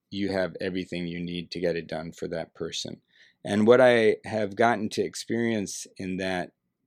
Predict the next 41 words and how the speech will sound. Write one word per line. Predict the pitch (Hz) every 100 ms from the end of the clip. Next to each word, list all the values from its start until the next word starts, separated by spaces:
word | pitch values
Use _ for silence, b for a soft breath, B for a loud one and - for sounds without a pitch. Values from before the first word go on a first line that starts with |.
| _
in | - 90 85 -
thing, | 104 104 -
in | 98 95
journeys | 87 113 113 107 -
such | 98 87
as | 90 87
this, | 110 113 -
is | 92 -
that | 95 92 87 b b b b -
there's | 104 98
partners | - 120 - 92 87
around, | - 78 - - _ _ _ -
and | 101
that | 98 95
medicine | 101 107 113 107 104
is | 101 101 90
actually | 90 95 - 87
truly | - 98 92 90
about | 85 90 78 -
building | 90 87 87
your | 87 82
village | 90 92 90 85
and | 90 87
your | 85
team. | 82 - 87 98 104 104 _ b _ _ -
The | 92 92 90 -
patient | 104 101 107
and | 95 90
their | 82
family | 95 98 104 107
need | 107 104
that, | 104 104 95
but | 92 87
we | 104
also | 98 -
need | 95 92 87
that | 90 87
as | 82
clinicians. | - 90 90 87 104 104 - - B B B
So | - 110 107 107
I've | 113 120 127 123 110 -